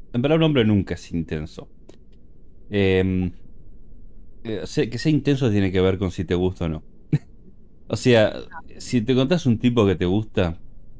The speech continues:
Speaker 1: y el tipo es intenso, te pones contenta, ¿entendés?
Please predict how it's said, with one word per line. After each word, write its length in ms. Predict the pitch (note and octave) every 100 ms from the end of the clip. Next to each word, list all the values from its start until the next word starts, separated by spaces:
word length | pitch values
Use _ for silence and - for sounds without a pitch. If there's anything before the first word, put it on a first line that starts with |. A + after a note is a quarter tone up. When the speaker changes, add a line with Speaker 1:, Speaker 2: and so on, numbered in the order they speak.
| - -
Speaker 1:
y 120 | A2+
el 100 | F#2
tipo 180 | A#2 A2
es 140 | -
intenso, 540 | F#2 G2+ A#2+ - F#2+
te 100 | -
pones 220 | F#2 F#2+ F#2+
contenta, 460 | F2+ F2 E2+ E2
¿entendés? 480 | F2 - F2+ F2